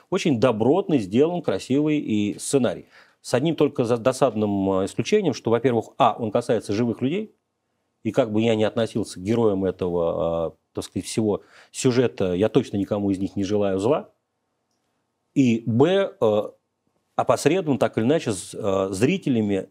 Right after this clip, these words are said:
и не просто зрителями, а участниками всего этого действия становятся наши сограждане в небольшом количестве. Потому что вот, э, чем проще, тем легче. Ведь, э, в чем отличие, э, скажем, там, западной литературы и культуры от российской, русской?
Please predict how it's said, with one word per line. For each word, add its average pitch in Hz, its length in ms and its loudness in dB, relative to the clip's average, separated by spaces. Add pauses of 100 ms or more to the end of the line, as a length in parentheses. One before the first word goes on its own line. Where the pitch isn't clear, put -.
и 131 80 0
не 123 80 4
просто 147 300 2
зрителями, 113 420 0
а 110 40 4
участниками 110 680 0
всего 101 300 -4
этого 120 200 -4
действия 202 220 -6
становятся 127 420 -2 (520)
наши 117 200 0
сограждане 123 440 0
в 101 40 0
небольшом 101 280 -2
количестве. - 380 -6 (680)
Потому 127 340 0
что 147 340 0
вот, 139 280 0 (120)
э, 110 720 2 (200)
чем 139 180 2
проще, 175 320 -2
тем 127 200 0
легче. - 340 -4 (840)
Ведь, 120 380 -2
э, 117 160 2
в - 40 -6
чем 175 220 2
отличие, 135 600 0
э, 98 260 -2
скажем, 104 400 0
там, 87 240 -4
западной 110 520 0
литературы 95 540 -2
и 90 40 -8
культуры 95 420 -2
от 87 100 -6
российской, 127 440 -4
русской? 98 220 -6